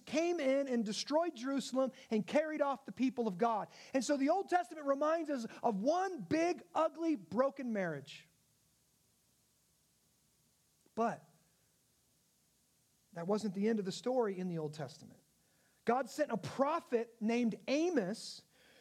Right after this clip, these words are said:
to foretell God's people of a time where their fortunes would be restored and God would somehow restore them, renew them, and remarry them.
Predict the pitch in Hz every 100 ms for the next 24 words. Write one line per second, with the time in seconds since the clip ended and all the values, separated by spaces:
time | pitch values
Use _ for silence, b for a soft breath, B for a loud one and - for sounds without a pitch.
0 | b - 277 277 294 294 - 302 330 269
1 | 285 285 277 - - 302 302 220 214 B
2 | B B B B _ _ _ _ _ _
3 | _ _ _ 226 233 - - 302 320 262
4 | 262 247 262 240 247 - 302 349 339 311
5 | 277 214 294 254 285 240 - - 302 311
6 | 220 214 220 B B 262 254 170 311 339
7 | 277 277 196 - - 349 359 233 320 320
8 | 226 208 247 254 _ _ _ _ _ _
9 | _ _ 165 185 233 220 - - - 262
10 | 294 302 311 311 220 208 208 233 277 247
11 | 269 262 196 208 190 220 220 208 226 240
12 | 180 135